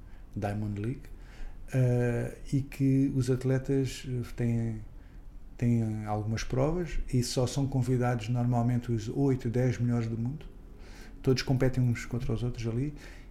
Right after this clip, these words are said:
e, e depois só os seis primeiros de cada modalidade, de, do triplo, do comprimento, dos cem metros, é que se apuram para uma final,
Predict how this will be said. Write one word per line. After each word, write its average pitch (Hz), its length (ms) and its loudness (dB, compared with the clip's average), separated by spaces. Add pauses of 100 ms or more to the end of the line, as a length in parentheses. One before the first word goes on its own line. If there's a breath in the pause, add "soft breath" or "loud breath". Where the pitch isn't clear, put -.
(100)
e, 147 320 2
e 143 60 4
depois 143 600 0
só - 220 2
os 139 160 2
seis 151 220 0
primeiros 139 480 0
de 131 80 2
cada 131 340 4
modalidade, 127 840 4
de, 110 180 -4
do 107 100 -2
triplo, 139 400 -2
do 107 80 -2
comprimento, 113 680 -2
dos 107 120 -4
cem 117 140 -2
metros, 131 320 -4 (320 loud breath)
é 123 80 -2
que - 80 -6
se 139 60 0
apuram 147 320 0
para 143 160 0
uma 139 180 2
final, 110 420 -2